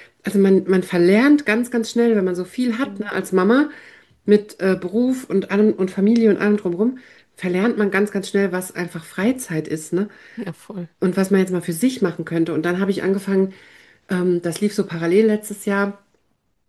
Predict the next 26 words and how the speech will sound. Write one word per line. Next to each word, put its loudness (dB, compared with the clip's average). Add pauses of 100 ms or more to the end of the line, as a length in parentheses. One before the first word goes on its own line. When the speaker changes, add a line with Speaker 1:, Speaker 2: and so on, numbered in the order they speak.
(120)
Speaker 1:
seit -4
Januar, 4 (300)
dass -4
ich -4
angefangen -2
hatte, -4
mich -4
mit -2
einer -6
Freundin 4
immer -2
freitags -6
abends 0
zu -18
treffen, -4 (440)
mit 0
einer -2
befreundeten -2
Mama. 2 (440)
Und, 2 (100)
ähm, -2 (360)
das -6
war 2
schon -2
richtig -8
gut. -2